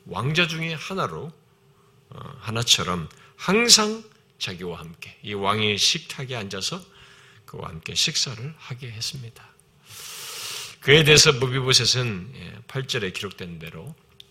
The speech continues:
"이 종이 무엇이기에 왕께서 죽은 개 같은 나를 돌아보시나이까?" 라고 하면서, 아,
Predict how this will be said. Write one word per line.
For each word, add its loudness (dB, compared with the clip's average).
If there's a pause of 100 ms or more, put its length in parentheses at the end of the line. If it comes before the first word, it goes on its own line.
(840)
"이 -4
종이 0
무엇이기에 -2 (500)
왕께서 0
죽은 -2
개 -2
같은 -6
나를 -6 (460)
돌아보시나이까?" -4 (680)
라고 -12
하면서, -10 (2000)
아, -10